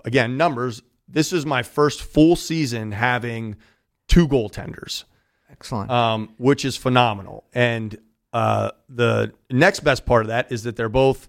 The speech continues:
Speaker 1: underclassmen. So I have, uh, we have our sophomore, Mason Mountain, who joined us halfway through the season last year and has a little bit of varsity experience, which is great.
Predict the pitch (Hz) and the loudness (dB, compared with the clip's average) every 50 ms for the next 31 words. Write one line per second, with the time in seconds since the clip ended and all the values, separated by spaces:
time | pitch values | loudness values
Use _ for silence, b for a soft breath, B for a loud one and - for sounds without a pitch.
0 | _ _ - 127 123 123 113 - - 139 120 110 107 - 98 92 - - _ _ | _ _ -2 0 0 0 0 2 2 2 2 0 -4 -10 -16 -18 -20 -20 _ _
1 | _ _ _ _ _ _ - 127 117 113 113 113 110 110 104 107 - - 107 104 | _ _ _ _ _ _ 2 4 4 4 2 0 -2 -4 -6 -8 -8 -6 -4 -4
2 | 104 101 113 120 120 110 110 104 - - 156 131 135 135 - 165 156 151 147 127 | -2 0 2 2 2 0 -2 -8 -2 0 2 2 2 2 0 -4 -4 -4 -2 -2
3 | 123 127 131 - - 127 120 120 120 123 135 139 135 131 135 131 b b b b | -2 -2 -4 -4 -6 -6 -4 -4 -4 -4 -4 -6 -8 -8 -10 -12 b b b b
4 | b b 143 143 120 143 151 147 143 139 123 - 120 123 131 - - 135 135 127 | b b -4 0 4 6 6 6 6 2 0 -2 -2 -2 -2 -2 0 -2 -2 -2
5 | - 135 120 117 - - 127 120 110 120 120 110 110 113 123 127 - - 156 151 | -2 -4 -4 -2 0 2 2 2 2 2 2 2 4 4 2 2 0 -4 -4 -2
6 | 147 143 131 123 117 110 117 123 120 117 110 117 123 123 123 113 123 120 113 120 | -2 -2 -4 -4 -6 -4 -2 -2 -4 -4 -6 -6 -4 -4 -4 -4 -4 -4 -2 -2
7 | 117 113 117 - - 117 113 107 101 - - - 113 113 117 120 123 127 - - | -2 -2 -2 -4 -4 -2 -2 -2 -2 -4 -2 0 0 2 2 2 0 0 -2 -4
8 | 113 - 113 107 104 - 113 113 117 143 165 - | -6 -4 -6 -6 -4 0 2 4 4 4 4 2